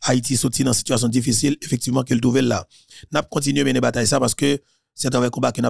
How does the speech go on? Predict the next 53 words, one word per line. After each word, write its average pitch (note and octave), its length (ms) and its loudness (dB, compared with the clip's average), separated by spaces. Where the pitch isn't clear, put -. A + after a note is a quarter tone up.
mené A#2+ 140 2
là B2 120 2
que A#2+ 120 -2
nous A#2 100 2
capable A#2 300 0
de - 0 -
permettre B2 260 0
que, B2+ 260 0
justement, A#2+ 400 2
pays A#2+ 300 4
en A#2+ 60 0
sorti, C3 380 0
l'entour A#2+ 280 0
difficile, A#2+ 520 0
qu'elle A#2+ 140 2
trouve A#2+ 180 2
là. A2+ 180 2
Nous A2+ 140 0
pas C#3 100 2
qu'à B2+ 140 -2
têter B2 240 -2
langue, C3+ 160 2
nous A#2+ 100 0
pas A2+ 120 0
qu'à A#2+ 100 0
acheter A#2 260 -2
figui, C3 320 2
ça C#3+ 120 0
qu'on - 140 -6
fait C3 200 -4
là, B2+ 80 2
la A#2+ 80 2
fête B2+ 200 -6
par A#2+ 120 0
tous A#2+ 100 0
les A#2+ 80 4
moyens. A2+ 340 2
Situation C3+ 460 0
compliquée E3+ 480 -2
pour C#3 100 -2
nous C#3 100 0
comme C3 200 -2
peuple, D3+ 200 -2
mais C3 80 0
nous, B2+ 240 4
nous B2+ 140 0
devons B2 240 2
organiser A#2 480 2
nous B2+ 120 2
pour A#2+ 80 -2
nous A#2+ 60 4
permettre C3+ 280 0
que C3 260 -2